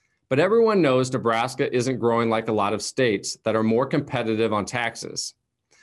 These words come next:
No matter how big or small people may want government to be, when it comes to creating economic opportunity, there are better and worse ways to pay for government and to keep track of how we're paying for it. None of what I'm about to say is theoretical or pie in the sky.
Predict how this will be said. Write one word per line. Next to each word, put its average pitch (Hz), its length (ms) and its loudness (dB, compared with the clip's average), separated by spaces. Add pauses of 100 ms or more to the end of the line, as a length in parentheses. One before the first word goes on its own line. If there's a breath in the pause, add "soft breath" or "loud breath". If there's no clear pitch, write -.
(160 soft breath)
No 123 80 0
matter 120 260 0
how 117 280 0
big 170 300 2
or 196 60 2
small 135 360 0
people 131 340 -2
may 117 160 -2
want 110 260 0
government 104 380 -2
to 95 100 -8
be, 110 440 0 (180)
when 131 100 0
it 127 100 -2
comes 185 300 -2
to 202 120 -6
creating 139 420 0
economic 113 480 -2
opportunity, 110 800 0 (180)
there 123 80 2
are 120 60 4
better 185 400 0
and 147 200 2
worse 143 300 0
ways 120 300 2
to - 100 -10
pay 113 220 0
for 113 120 -4
government 101 500 -2 (200)
and 117 140 -2
to 113 40 -2
keep 156 300 -2
track 127 380 -2
of 120 80 -8
how 117 160 -2
we're 123 100 2
paying 185 340 -2
for 90 300 -4
it. - 80 -8 (220)
None 214 240 0
of 226 80 0
what 143 240 2
I'm 120 100 0
about 113 320 -2
to - 80 -8
say 117 320 2
is 110 240 -2
theoretical 135 720 2
or 104 180 -2
pie 123 300 -2
in 117 80 -2
the 110 60 0
sky. 101 500 -4